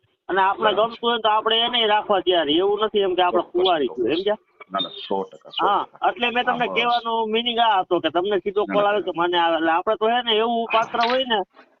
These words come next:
Speaker 1: તો આપણે
Speaker 2: હા, હા.
Speaker 1: ઈ હાચવવા તૈયાર કે આપણે સમજી શકીએ ને. એટલે હાલે,
Speaker 2: હા, હા,
Speaker 1: ભલે ને એના મેરેજ
Speaker 2: હા.
Speaker 1: થઈ ગયા હોય, અથવા તૂટી ગયા હોય, અથવા ગુજરી ગયા હોય, ઓફ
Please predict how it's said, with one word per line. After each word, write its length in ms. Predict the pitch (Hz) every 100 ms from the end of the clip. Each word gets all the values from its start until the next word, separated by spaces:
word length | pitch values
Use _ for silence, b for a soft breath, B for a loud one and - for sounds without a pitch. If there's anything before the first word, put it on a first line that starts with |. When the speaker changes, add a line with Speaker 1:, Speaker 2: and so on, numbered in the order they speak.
| -
Speaker 1:
તો 60 |
આપણે 260 | 208 214 220
Speaker 2:
હા, 60 | 240
હા. 60 |
Speaker 1:
ઈ 80 | 240
હાચવવા 440 | 202 208 214 196
તૈયાર 280 | 175 170 160
કે 80 | 147
આપણે 260 | 160 165 151
સમજી 320 | 180 190 196
શકીએ 260 | 208 214
ને. 100 | 175
એટલે 520 | 139 - _ - 180 190
હાલે, 280 | 190 190
Speaker 2:
હા, 100 | 139
હા, 80 | 131
Speaker 1:
ભલે 280 | - 156 214
ને 80 | 208
એના 200 | 202 190
મેરેજ 320 | 175 196 190
Speaker 2:
હા. 60 | 165
Speaker 1:
થઈ 120 | 185
ગયા 200 | 180 175
હોય, 140 | 165
અથવા 140 | 165 156
તૂટી 340 | 175 185 175
ગયા 200 | 160 156
હોય, 240 | 151 151
અથવા 200 | 339 180
ગુજરી 440 | 160 - - 370 381
ગયા 160 | 160
હોય, 140 | 147
ઓફ 100 | 151